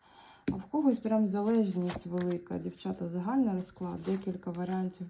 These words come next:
будемо робити. Але тут показує, що люди є, е, з великою залежністю від інших і від, е, ситуації, буденності, від обставин.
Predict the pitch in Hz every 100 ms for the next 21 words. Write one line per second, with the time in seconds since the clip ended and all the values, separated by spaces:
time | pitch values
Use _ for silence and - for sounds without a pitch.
0 | - 254 240 190 175 170 196 196 185 208
1 | 262 269 - 190 233 226 202 190 - 180
2 | 226 196 175 175 175 - - - - -
3 | - _ - 196 185 175 180 214 226 214
4 | 190 190 196 196 196 196 196 185 180 220
5 | 233 - 175 - - 185 190 196 - 196
6 | 185 185 180 - - - - - _ _
7 | _ _ _ _ _ - _ - 196 240
8 | 240 196 - 180 175 - 175 190 190 214
9 | 175 165 165 - - - - - _ _
10 | _ _ _ _ _ - - _ - 170
11 | 156 175 - - - 202 190 160 165 170
12 | 190